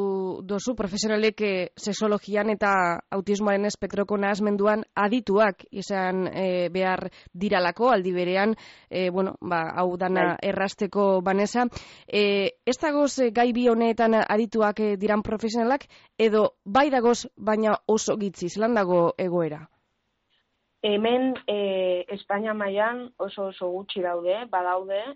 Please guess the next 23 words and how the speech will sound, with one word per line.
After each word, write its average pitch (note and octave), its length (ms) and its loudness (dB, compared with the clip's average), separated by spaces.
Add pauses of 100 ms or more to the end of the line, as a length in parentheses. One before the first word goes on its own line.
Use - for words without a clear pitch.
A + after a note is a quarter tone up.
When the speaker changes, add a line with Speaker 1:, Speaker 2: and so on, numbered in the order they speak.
Speaker 2:
elkarteetan, F#3 920 -6
gehien F#3 280 -6
bat, F#3 220 -2 (440)
e, F3+ 160 -8
autismo E3+ 840 -8
elkarteetan, F3+ 840 -6 (480)
e, F3+ 280 -6
Espainia F#3 420 -4
mailan F3+ 480 -2 (160)
badaude, F#3 560 -4
baina A3 240 -2 (160)
gehiengoak G#3+ 560 2
daude, G#3+ 320 -2 (260)
e, E3+ 840 -12 (120)
nazioarte G3 640 -4
mailan, E3+ 440 -10
ez? G#3+ 160 -8
Eta F3+ 200 -8
orduan, F#3 380 -6
Speaker 1:
Mhm. - 540 -14
Speaker 2:
nazioarte G3 560 0
mailan, G#3 520 0 (100)
e, F3 720 -12